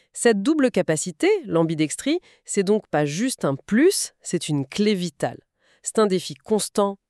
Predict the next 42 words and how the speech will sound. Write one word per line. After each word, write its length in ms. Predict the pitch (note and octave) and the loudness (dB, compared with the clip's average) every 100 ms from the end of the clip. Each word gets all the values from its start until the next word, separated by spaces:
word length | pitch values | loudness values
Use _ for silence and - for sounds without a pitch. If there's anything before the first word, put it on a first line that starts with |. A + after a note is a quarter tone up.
| _ - | _ -2
un 120 | A3 | 2
équilibre 420 | A#3 - A3+ G#3 | 0 -2 -4 -2
à 80 | G3+ | -2
trouver 340 | - G3 G3 | -4 -4 0
entre 260 | G#3+ F3 - | 0 0 -4
des 120 | D3 | -8
forces 360 | C#3+ - G3 - | -4 -2 -2 -4
opposées. 440 | E3 F3 C#3 B2+ _ _ _ _ _ | -4 -6 -6 -8 _ _ _ _ _
Et 100 | G#3+ | 0
ça 160 | - C4 | 2 2
se 200 | C4+ B3 | 2 0
joue 220 | G3 E3+ | 0 -2
autant 400 | - B3+ - C4+ | -2 0 4 6
au 60 | A#3+ | 6
niveau 260 | F#3 E3+ F3 | 4 0 0
de 60 | |
la 80 | D3+ | 0
stratégie 480 | D3 F3+ F3 D#3+ D#3 | -2 -6 -4 -6 -2
globale 420 | D#3+ E3+ G#3 A#3+ | 0 4 4 2
que 80 | G3+ | 0
dans 140 | D#3+ | 2
l'organisation 680 | E3+ F3 F#3 F3+ E3+ D3+ F#3 | 2 2 2 2 0 -2 -4
concrète, 640 | - F#3 - E3 C3 - | -4 -4 -4 -6 -6 -14
au 140 | - E3 | -6 -4
jour 220 | D#3+ E3+ | 0 0
le 100 | E3+ | -2
jour. 320 | C#3 A#2 - _ _ _ - _ | -4 -10 -14 _ _ _ -20 _
Réussir 680 | - G#3+ A3+ - C4 C#4+ A#3+ | 0 2 4 2 2 2 2
demande 420 | E3+ F#3+ G3+ G3 | 0 2 4 2
une 140 | D3+ C#3 | 0 -2
vraie 320 | D3 G3 B3 | 2 2 2
conscience 360 | A3 G#3 G3+ | 0 0 -2
du 120 | D#3+ D#3 | -2 -6
problème 480 | - C#3 C#3+ F#3 G#3 - - | -4 2 2 2 -2 -10 2
et 100 | F3+ | 4
un 80 | E3+ | 4
leadership 560 | E3+ D#3+ E3 - F#3+ | 2 0 0 -2 -4
fort 300 | - G#3+ - | 0 0 0
pour 160 | - C#3+ | -4 -8
orchestrer 440 | C3+ D#3 C3+ - | -8 -8 -8 -10
tout 140 | C#3 C#3+ | -10 -10
ça. 200 | - | -10